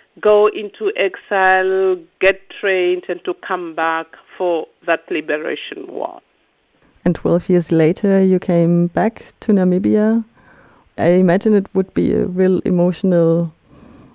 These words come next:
Speaker 2: uh, moment for you in your life.
Speaker 1: Yeah, of course, it was, uh, very emotional, not for me, but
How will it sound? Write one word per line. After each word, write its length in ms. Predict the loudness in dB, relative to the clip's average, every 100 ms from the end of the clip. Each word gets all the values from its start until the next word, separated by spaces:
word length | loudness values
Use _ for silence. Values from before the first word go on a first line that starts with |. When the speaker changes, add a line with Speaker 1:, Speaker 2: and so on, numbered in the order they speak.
| _ -4
Speaker 2:
uh, 80 | 0
moment 480 | 2 4 4 2 -2
for 180 | -4 -2
you 160 | 0
in 140 | -2 -2
your 100 | -2
life. 240 | -2 -4 -8 -20 _ _ _ _ _ _ _
Speaker 1:
Yeah, 240 | -6 -6 -8
of 100 | -12 -6
course, 220 | -2 -2 -2
it 160 | -12 -4
was, 180 | -4 -4 -6
uh, 220 | -2 -2
very 320 | -2 -2 0
emotional, 640 | 0 0 -2 -2 -4 -4 -2
not 160 | -4 -8
for 120 | -6 -6
me, 260 | -4 -6
but 240 | -2 -2